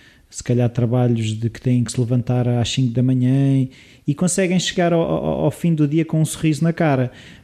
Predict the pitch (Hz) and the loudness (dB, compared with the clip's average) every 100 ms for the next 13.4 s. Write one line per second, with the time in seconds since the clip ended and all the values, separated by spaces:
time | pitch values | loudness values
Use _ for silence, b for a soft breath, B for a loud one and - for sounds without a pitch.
0 | - - 135 - 135 - 131 127 - - | -8 -2 -2 0 -2 0 0 0 -2 0
1 | 160 185 - - 170 156 151 135 - 135 | 2 0 -2 -2 0 0 0 0 0 -2
2 | - 160 160 165 156 - - - - - | 0 0 0 0 -2 -4 -6 -6 -6 -4
3 | 143 131 113 107 - - B B B B | 0 2 0 -2 -8 -14 B B B B
4 | _ 165 214 190 - 165 156 165 165 156 | _ -2 0 0 0 -2 0 0 0 2
5 | 151 147 - 131 113 - - _ _ _ | 0 0 0 0 0 -6 -14 _ _ _
6 | _ _ - - 143 139 151 139 131 147 | _ _ -20 -4 0 0 0 0 0 0
7 | 147 147 - 143 131 151 160 139 - - | 0 -2 0 0 2 2 0 -2 -6 -14
8 | - - - 190 131 B B B B 139 | -10 -4 0 2 0 B B B B -2
9 | 139 185 180 151 147 175 147 156 143 - | 2 2 2 -2 -2 -2 0 0 -2 -2
10 | 131 131 123 - 180 147 117 - 156 160 | -4 -2 -4 0 0 0 -4 -2 0 0
11 | 156 156 147 - 151 139 151 135 131 123 | 0 -2 -2 -2 -4 0 -2 0 0 0
12 | 113 - 135 147 139 - 170 160 160 143 | -2 -4 -4 -2 -4 -2 -2 0 0 0
13 | 139 143 135 | 0 0 0